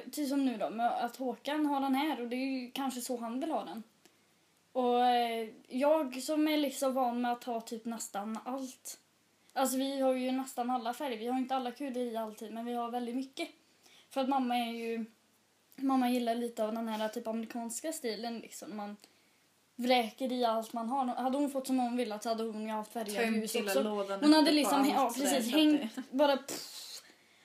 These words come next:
Speaker 1: Och sen så hade vi haft, eh, färgade ljus. Eh,
Speaker 2: Ja.
Speaker 1: så att det blir liksom som typ Musses jul.
Speaker 2: Ena blinkande lampor också, så att
Speaker 1: Mm.
Speaker 2: det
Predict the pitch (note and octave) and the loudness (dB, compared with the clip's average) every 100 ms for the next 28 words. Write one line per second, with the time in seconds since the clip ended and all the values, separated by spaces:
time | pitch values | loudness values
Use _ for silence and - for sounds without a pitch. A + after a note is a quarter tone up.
0 | - C4 C#4 B3+ C4 B3 B3+ B3+ A#3+ - | -4 4 4 6 4 4 0 0 0 -4
1 | - A#3+ A#3 A#3 B3 A3+ G#3 G#3+ A3 B3+ | -4 -2 -2 -2 -2 -2 -4 -4 -4 -4
2 | C4+ - - - _ _ _ _ _ _ | -4 -8 -12 -16 _ _ _ _ _ _
3 | _ _ _ _ _ _ _ _ _ _ | _ _ _ _ _ _ _ _ _ _
4 | - A#3+ A#3 A3+ G#3+ C#4 C#4 B3 C4+ B3+ | -8 -4 0 0 0 -2 2 2 4 2
5 | A3+ - A#3 B3 A#3+ A#3 A3+ B3+ C4+ - | 0 -2 -4 -2 -2 -2 0 0 -2 -4
6 | D#4 A3 A3 G#3+ G#3+ G#3+ G#3 A3+ B3 A#3 | -4 -4 -4 -4 -4 -4 -6 -6 -4 -4
7 | G#3 G#3 G3+ G#3+ A3+ B3 G#3+ B3+ A3 A#3+ | -4 -6 -8 -6 -6 -6 -6 -4 -2 0
8 | - D4 B3 - D4 D4 - - | 4 4 4 0 4 4 4 -4